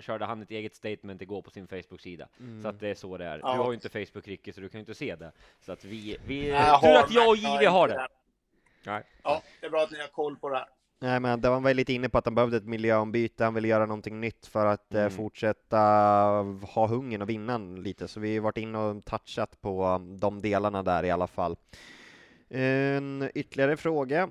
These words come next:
Speaker 2: ska vi väl ta oss igenom, och då kliver vi oss in, eller vi kliver in i banmaterialet här igen faktiskt. Eh, Henry Svensson frågar så här:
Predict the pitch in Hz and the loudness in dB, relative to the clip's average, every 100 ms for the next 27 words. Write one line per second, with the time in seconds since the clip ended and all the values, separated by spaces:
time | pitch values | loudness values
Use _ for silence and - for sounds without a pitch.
0 | - - - 120 113 113 113 110 - - | -6 -18 -10 -4 -2 2 0 0 -6 -4
1 | 113 110 113 110 - 120 110 147 190 196 | -2 -2 -4 -6 -8 -8 -2 0 0 0
2 | 185 185 175 - - - 117 117 117 - | -2 -2 -6 -10 -12 -8 -4 -2 -4 -6
3 | 117 120 113 113 113 113 - - - - | -4 -4 -2 -2 -2 -2 -6 -14 -16 -16
4 | - _ _ - 120 107 101 95 - 120 | -18 _ _ -14 -12 -10 -12 -14 -10 -6
5 | 107 104 110 - 117 131 131 156 135 92 | -4 -6 -8 -10 -10 -6 -6 -8 -10 -14
6 | 90 101 107 127 98 107 - 117 127 139 | -10 -4 0 0 0 -4 -4 -2 0 -2
7 | 123 101 92 82 82 104 - 82 80 - | -2 0 0 -2 -8 -10 -10 -12 -14 -20
8 | _ _ _ _ _ _ - 117 110 117 | _ _ _ _ _ _ -10 -4 -2 -2
9 | 139 131 156 175 170 - 127 87 85 120 | -2 0 0 0 -2 0 0 0 -8 -6
10 | 110 107 - 135 127 76 | -4 -4 -2 -2 -2 -2